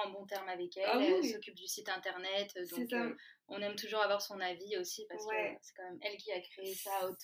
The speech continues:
Speaker 2: C'est ça.
Speaker 1: début.
Speaker 2: Puis elle apporte
Speaker 1: Elle a
Speaker 2: un
Speaker 1: toujours des
Speaker 2: avis,
Speaker 1: bons
Speaker 2: ouais.
Speaker 1: conseils, ouais.
Speaker 2: Exactement, elle a un avis extérieur aussi. Enfin, on va t'en parler un peu plus, mais là, on a changé les packaging. Du coup, il y a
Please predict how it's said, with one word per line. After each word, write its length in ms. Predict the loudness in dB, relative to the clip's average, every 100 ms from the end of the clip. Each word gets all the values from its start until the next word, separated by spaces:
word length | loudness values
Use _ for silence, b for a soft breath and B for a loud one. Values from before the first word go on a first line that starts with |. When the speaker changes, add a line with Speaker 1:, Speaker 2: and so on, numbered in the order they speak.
| -2
Speaker 2:
C'est 60 | -2
ça. 140 | -2
Speaker 1:
début. 260 | -2 -6 -4
Speaker 2:
Puis 120 | 0
elle 100 | 2
apporte 220 | 4 2 2
Speaker 1:
Elle 40 |
a 60 | 2
Speaker 2:
un 20 |
Speaker 1:
toujours 220 | 2 2
des 60 | 0
Speaker 2:
avis, 80 | 0
Speaker 1:
bons 80 |
Speaker 2:
ouais. 60 | -4
Speaker 1:
conseils, 480 | -4 -4 -2 -4 -6
ouais. 180 | -10 -12 _ _
Speaker 2:
Exactement, 420 | -10 -8 -4 -2 0
elle 100 | 0
a 60 |
un 100 | -2
avis 220 | -2 0
extérieur 460 | -2 -2 -2 0 2
aussi. 340 | 0 -4 -8
Enfin, 100 | -6 -2
on 40 |
va 140 | 0
t'en 100 | 0
parler 220 | 0 0 0
un 60 |
peu 120 | -2
plus, 200 | 0 0 0
mais 80 |
là, 120 | 0 0
on 60 | -2
a 40 |
changé 280 | -4 -4 -4
les 100 | -4
packaging. 580 | -4 -4 -8 -4 0 0
Du 120 | -2
coup, 120 | -2
il 40 | 2
y 60 |
a 180 | 4 4